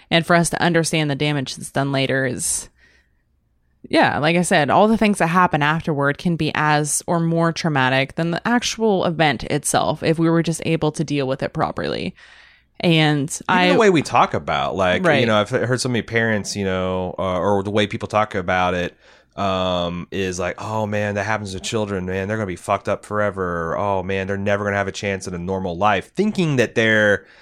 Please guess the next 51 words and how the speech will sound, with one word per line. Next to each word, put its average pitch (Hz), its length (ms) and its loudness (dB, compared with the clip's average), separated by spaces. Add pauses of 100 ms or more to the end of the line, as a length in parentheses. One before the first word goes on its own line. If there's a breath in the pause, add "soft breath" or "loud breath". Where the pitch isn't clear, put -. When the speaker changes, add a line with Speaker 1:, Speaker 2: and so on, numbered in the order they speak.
(340 soft breath)
Speaker 2:
I 127 100 0
don't 135 180 4
know, 92 60 2
expressing 95 640 0
pity 139 420 4
or 117 60 4
sympathy, 131 640 0
but, 110 260 2
like, 95 460 2 (300)
their 95 300 2
children 92 440 -2
hear 85 240 -4
that 85 400 0
and 73 100 -6
other 110 180 0
people 113 280 -6
hear 85 240 -8
that. 82 440 -2
And, 87 300 -4 (280 soft breath)
Speaker 1:
And 190 100 -4
if 160 60 -2
it - 40 0
Speaker 2:
you - 80 0
Speaker 1:
happened 92 200 4
to 95 40 4
Speaker 2:
know, 104 80 4
Speaker 1:
your 302 160 4
Speaker 2:
like, 101 180 4
Speaker 1:
children, 147 420 0
Speaker 2:
what 113 160 4
Speaker 1:
yeah. - 80 0
Speaker 2:
happens 123 420 0
if 113 160 -2
you're 120 180 4
a 117 60 2
small 120 440 4
boy 113 320 4
or 120 140 4
girl 120 300 4
and 107 80 2
it 87 80 -2
happens 117 420 -2
to 107 80 -4
you? 107 500 -2 (120)
Do 90 100 -4
you 101 80 0
Speaker 1:
Mm-hmm. 107 80 0
Speaker 2:
wanna 123 180 4
tell 123 200 2
your 127 140 2
mom 113 600 2